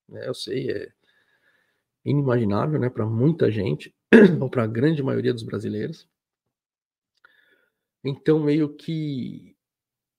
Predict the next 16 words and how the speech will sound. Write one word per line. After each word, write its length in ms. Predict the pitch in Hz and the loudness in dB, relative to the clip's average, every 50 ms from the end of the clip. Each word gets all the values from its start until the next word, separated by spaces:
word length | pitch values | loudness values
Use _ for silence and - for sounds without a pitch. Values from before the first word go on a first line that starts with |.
| _ - | _ -18
a 80 | 127 | -16
sociedade 460 | - - 131 - 131 123 123 127 - - | -14 -12 -10 -6 -4 -4 -4 -4 -6 -6
tá 100 | - 127 | -10 -10
cansada 1040 | - - - 156 160 147 135 - - - - 139 139 139 131 120 113 110 107 107 107 _ - - - | -10 -8 -6 -4 -4 -4 -6 -10 -10 -6 -4 -2 -2 -2 -2 -4 -6 -8 -8 -12 -16 _ -20 -20 -20
de 600 | - 120 110 - 120 120 120 117 - - - - _ _ | -18 -18 -16 -12 -10 -8 -8 -8 -8 -10 -14 -18 _ _
pessoas 500 | - 123 113 - - - 127 127 120 120 | -8 -8 -8 -8 -6 -4 -2 -2 -2 -4
com 240 | - - - 127 123 | -8 -12 -10 -8 -8
dinheiro 800 | 117 110 117 120 117 117 120 123 131 139 139 143 147 151 147 - _ _ _ _ _ _ _ | -8 -8 -10 -8 -6 -4 -2 -2 -2 -2 -2 -4 -6 -8 -8 -14 _ _ _ _ _ _ _
fazendo 880 | - 123 120 117 113 110 110 113 117 120 123 123 123 120 120 120 - - _ _ | -6 -6 -6 -6 -8 -10 -8 -8 -8 -8 -8 -8 -8 -8 -8 -10 -12 -18 _ _
ou 220 | - 120 117 117 113 | -12 -10 -10 -10 -10
se 160 | - - 113 | -12 -14 -14
comportando 580 | - - 117 - - 117 - _ - 120 120 117 | -10 -12 -10 -8 -10 -10 -10 _ -8 -8 -6 -6
de 80 | 117 | -8
maneira 380 | 117 120 117 110 110 113 117 120 | -8 -8 -6 -6 -6 -6 -8 -8
estúpida, 720 | 107 - - _ - 143 147 - - 107 101 85 95 - _ _ _ _ _ _ _ | -10 -14 -10 _ -6 -6 -6 -6 -8 -8 -8 -10 -12 -16 _ _ _ _ _ _ _
né? 280 | - 101 98 92 120 | -14 -12 -10 -10 -12